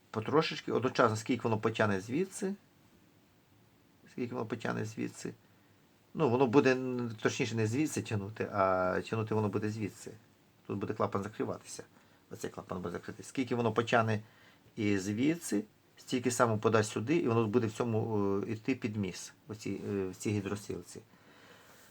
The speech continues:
Суть не в тому. Суть в тому, що ваша температура за-, за-, задається тут, і при розгоні, у вас, коли гріється котел, е, електроніка не знає, що відбувається в вашому котлові, і тут може піти до дев'яносто і більше градусів. Нічого страшного, це нормально.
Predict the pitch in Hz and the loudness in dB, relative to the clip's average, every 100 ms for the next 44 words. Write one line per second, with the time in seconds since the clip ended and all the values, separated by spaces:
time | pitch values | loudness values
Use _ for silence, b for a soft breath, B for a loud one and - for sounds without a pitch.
0 | - - 135 143 120 117 90 82 B B | -14 -4 -2 0 2 4 4 0 B B
1 | B B B - - 143 - 131 110 110 | B B B -20 -2 -2 4 4 4 2
2 | 117 117 120 - 113 113 113 104 101 104 | 4 6 6 4 2 2 2 2 4 2
3 | 110 107 107 107 113 110 101 107 101 - | 2 0 2 0 -2 -4 -2 -2 -4 -6
4 | - 117 175 - B B B - 120 110 | -2 0 0 -4 B B B 0 2 2
5 | 110 117 107 110 101 117 120 92 87 - | 2 4 6 6 4 4 4 4 -2 -10
6 | _ 107 104 107 117 113 107 110 98 98 | _ 0 0 -4 0 2 2 0 -2 -4
7 | - 101 113 160 - _ _ b b b | 0 2 4 2 -4 _ _ b b b
8 | b b b b _ - 107 120 110 127 | b b b b _ 0 4 6 8 10
9 | 147 147 131 123 143 127 117 107 101 110 | 10 10 6 6 4 6 6 6 4 0
10 | 107 98 104 101 104 101 104 104 104 143 | 2 4 4 4 2 0 0 0 4 4
11 | 120 131 127 120 120 113 - 123 104 95 | 4 0 2 2 2 -2 0 0 0 2
12 | 113 110 107 104 127 156 - 98 113 120 | 2 4 4 4 2 0 -2 -2 -2 2
13 | 117 107 87 - - 104 101 101 107 117 | 4 4 0 -4 -8 -6 -2 0 0 2
14 | 127 - - - - 95 113 120 123 104 | 2 2 -2 -2 -4 -8 -4 -2 -2 -2
15 | 87 90 | -2 -6